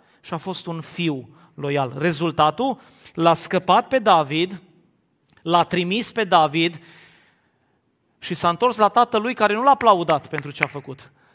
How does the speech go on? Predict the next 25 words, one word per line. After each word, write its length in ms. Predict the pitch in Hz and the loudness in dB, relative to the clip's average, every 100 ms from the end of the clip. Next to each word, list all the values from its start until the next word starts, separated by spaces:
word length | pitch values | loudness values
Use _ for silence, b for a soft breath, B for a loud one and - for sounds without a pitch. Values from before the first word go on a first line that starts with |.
| b _ | b _
Tatălui 440 | 196 220 214 226 | -2 0 -4 -4
înnebunise. 760 | 208 185 156 196 196 165 117 _ _ _ b b | -4 -4 -4 -4 -4 -4 -8 _ _ _ b b
S-a 180 | - | -2
întors 360 | 185 180 226 226 | -2 2 0 0
chiar 180 | - 233 | 0 0
împotriva 500 | 208 190 196 226 196 | 0 -4 -6 0 0
lui, 360 | 202 214 165 B B | 2 -2 -2 B B
dar 180 | 165 160 | -2 -2
cu 100 | 175 | -2
toate 240 | 226 226 | -2 -2
acestea, 320 | 202 220 - | -6 -6 -6
după 240 | 175 170 175 | -8 -8 -8
ce 120 | 202 | -4
l-a 100 | 202 | -6
scăpat 340 | - 196 190 | -6 -4 -6
pe 120 | 190 | -4
David, 400 | 170 190 170 135 b b b | -4 -4 -4 -8 b b b
a 80 | - | -12
rămas 300 | 151 160 139 | -10 -8 -10
lângă 200 | 135 123 | -12 -14
tatălui. 540 | 117 117 123 117 110 _ _ _ _ B B | -14 -14 -16 -18 -20 _ _ _ _ B B
A 100 | 165 | -4
rămas 680 | 165 170 175 208 - - - | -2 -2 -2 -2 -2 -6 -8
lângă 320 | 160 170 156 | -8 -6 -4
rege 360 | 156 160 127 | -2 -2 -4